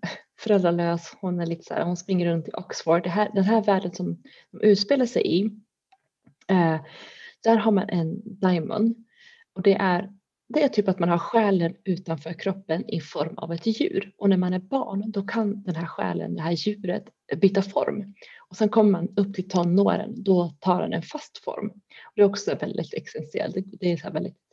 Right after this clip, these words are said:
speciellt, den där, det där, den här bonden som man har till sin daimon. Grejen som T V-serien har gjort är att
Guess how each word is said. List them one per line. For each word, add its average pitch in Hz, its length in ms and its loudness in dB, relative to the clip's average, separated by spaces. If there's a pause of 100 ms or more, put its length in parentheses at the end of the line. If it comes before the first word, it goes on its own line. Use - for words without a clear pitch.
(120)
speciellt, - 520 2
den 202 120 -6
där, - 300 -4 (480)
det 160 80 0
där, 165 220 -6 (280)
den 165 160 -10
här 165 120 -6
bonden 165 600 0
som 170 180 -4
man 170 160 -2
har - 300 -2
till 190 180 -4
sin 180 320 -4
daimon. - 500 -8 (1000)
Grejen 269 280 8
som 202 160 4
T 202 160 2
V-serien 202 400 4
har - 100 -2
gjort - 440 -4
är 185 140 2
att 165 280 -2